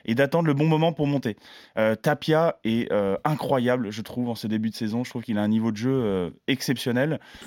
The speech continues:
euh, que ce soit en défense, que ce soit aussi en attaque. Et surtout, mentalement, ils l'ont prouvé sur le dernier tournoi avec, euh, cette polémique, on va en reparler un petit peu plus tard, mais mentalement, ils ont été, euh, très, très forts parce qu'il y a beaucoup de joueurs qui auraient, euh, dégoupillé.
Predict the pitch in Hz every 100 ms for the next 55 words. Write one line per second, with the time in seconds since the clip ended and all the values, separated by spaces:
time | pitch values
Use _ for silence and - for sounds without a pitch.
0 | - 107 107 131 143 131 143 139 135 131
1 | 147 - 139 131 143 131 - 139 135 -
2 | 156 170 - - - 110 - 175 - 196
3 | 175 165 160 156 185 147 127 - 139 156
4 | 139 123 135 135 135 131 143 180 185 -
5 | - 101 110 117 120 - 117 131 127 131
6 | 147 120 107 101 98 - 117 120 113 101
7 | 113 - 123 180 160 113 131 135 139 143
8 | 175 143 120 123 - 160 156 101 98 92
9 | - - 190 165 147 165 165 127 123 113
10 | 131 160 160 143 170 - 139 139 143 104
11 | 117 139 147 120 98